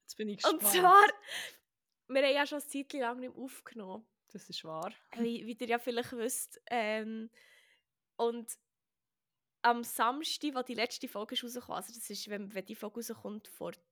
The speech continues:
Speaker 2: drei Wochen gewesen, glaube ich. Ähm, nein, vor zwei. Nein, vor drei Wochen. Vor drei Wochen gewesen.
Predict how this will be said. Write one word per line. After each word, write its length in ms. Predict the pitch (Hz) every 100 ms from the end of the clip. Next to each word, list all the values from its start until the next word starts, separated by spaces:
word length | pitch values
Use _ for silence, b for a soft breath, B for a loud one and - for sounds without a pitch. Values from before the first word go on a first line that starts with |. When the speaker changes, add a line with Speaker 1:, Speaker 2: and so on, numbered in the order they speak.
| _ _ _ _ _
Speaker 2:
drei 200 | 202 214
Wochen 300 | 175 - -
gewesen, 300 | - - -
glaube 320 | - - - -
ich. 220 | - 220 _ _ _ _ _ _ b b b b b -
Ähm, 840 | 220 214 214 208 202 196 190 208 - _ _ _ -
nein, 140 | 208
vor 200 | 214 196
zwei. 360 | - - - 226 _ _ _ -
Nein, 120 | - _ _ _ _ _ _ _ _
vor 180 | - 214
drei 300 | 214 196 180
Wochen. 300 | - - - -
Vor 140 | 196
drei 200 | 196 -
Wochen 260 | - - -
gewesen. 260 | - -